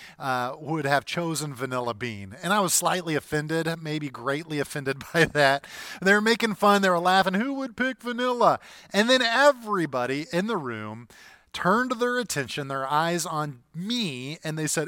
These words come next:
"It's gotta be John. His whole life <laughs> describes vanilla." And I was like, "That's not fair." And then I thought about it,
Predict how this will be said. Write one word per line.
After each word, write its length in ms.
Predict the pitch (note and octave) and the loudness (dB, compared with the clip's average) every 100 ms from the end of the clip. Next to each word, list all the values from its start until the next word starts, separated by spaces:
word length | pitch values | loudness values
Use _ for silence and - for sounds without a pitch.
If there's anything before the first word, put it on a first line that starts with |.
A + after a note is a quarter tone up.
| A#3 | 0
"It's 220 | G#3+ - | -2 -2
gotta 420 | - C4+ C4+ C4 | 0 2 4 2
be 240 | G3+ G#3+ G#3 | 0 -4 -6
John. 680 | G3+ B3 C4 C4 G3+ D3 | -2 2 2 4 4 4
His 220 | - B3+ - | 2 -2 0
whole 300 | C#4+ C#4 B3+ | -2 -2 0
life 460 | B3 D4+ F4 - | 4 6 6 4
<laughs> 0 | |
describes 680 | G#3 F#3 - - F3+ E3 - | 0 -2 -4 4 6 6 0
vanilla." 920 | B2+ - F#3+ F3+ D#3+ D3 D#3 C3+ A2+ - - - - | -10 -6 -2 2 2 2 0 2 0 -6 -14 -12 4
And 80 | F4 | 6
I 60 | |
was 80 | G4 | 8
like, 120 | A#4 | 8
"That's 260 | A#4+ A#4 - | 6 4 4
not 220 | A#4 A#4 | 4 2
fair." 760 | - A4+ A#4+ A#4+ G4 F3 C3 A2 - - - C4 - | 2 6 8 6 6 2 0 -4 -12 -14 -16 -18 -4
And 180 | G3+ A3 | -2 0
then 120 | B3 | 0
I 100 | A#3+ | 0
thought 240 | - G#3+ G#3 | 4 4 4
about 320 | F#3+ F#3 F3 | 8 8 8
it, 240 | F3 E3+ | 6 2